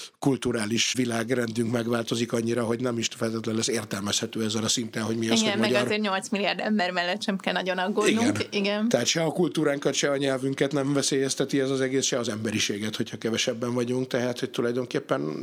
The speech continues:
Speaker 1: na, akkor nem feltétlenül.
Speaker 2: Az, hogy én vállalok gyereket, és hány gyereket vállalok,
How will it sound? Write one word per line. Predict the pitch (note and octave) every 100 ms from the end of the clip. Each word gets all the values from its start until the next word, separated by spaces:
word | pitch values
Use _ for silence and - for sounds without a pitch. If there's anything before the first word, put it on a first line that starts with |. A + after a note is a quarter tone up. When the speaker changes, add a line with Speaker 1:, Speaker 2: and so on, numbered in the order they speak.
| C3
Speaker 1:
na, | A#2+ G#2+ C2+
akkor | - - - D#3+
nem | F3+
feltétlenül. | - - - -
Speaker 2:
Az, | - A3+
hogy | A#3 G#3+
én | -
vállalok | F#3 - - - - -
gyereket, | - - - - -
és | E3+ -
hány | G#3 G#3 G3+
gyereket | F#3 - - -
vállalok, | - - E3 G3 G#3+ -